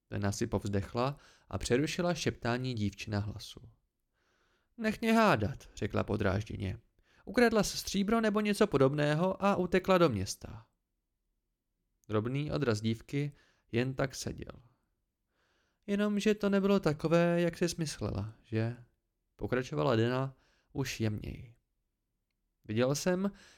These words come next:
jak se dívce roztřásla ramena, zaslechl jsem několik slabých srdcerevných vzliků. Odvrátil jsem se od sklenky,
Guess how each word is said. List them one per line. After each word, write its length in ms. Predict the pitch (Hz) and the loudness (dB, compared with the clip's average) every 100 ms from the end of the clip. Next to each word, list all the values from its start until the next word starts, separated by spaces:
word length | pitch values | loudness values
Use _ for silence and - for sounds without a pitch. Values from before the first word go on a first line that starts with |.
| - | -10
jak 120 | 196 | -6
se 140 | - 175 | 2 2
dívce 300 | 170 170 175 | 2 0 0
roztřásla 540 | 151 - 151 151 175 | 0 2 0 2 0
ramena, 540 | 131 110 104 110 123 _ _ | 2 2 0 -2 -6 _ _
zaslechl 420 | - 110 117 107 120 | -8 -2 -2 0 -2
jsem 240 | 120 123 | -4 -4
několik 360 | 117 120 107 - | -2 0 -2 -2
slabých 480 | - 113 123 139 | 0 0 2 -2
srdcerevných 600 | - 104 - 113 113 113 | -2 -4 0 0 0 -4
vzliků. 640 | 104 98 101 - - - 123 _ _ _ _ _ _ _ | -4 -4 -6 -8 -18 -18 -20 _ _ _ _ _ _ _
Odvrátil 420 | - 107 107 120 | 0 4 4 2
jsem 220 | 113 135 | 0 -2
se 120 | 131 98 | -2 -2
od 100 | - | -4
sklenky, 600 | - 104 107 131 135 | -2 -2 0 0 0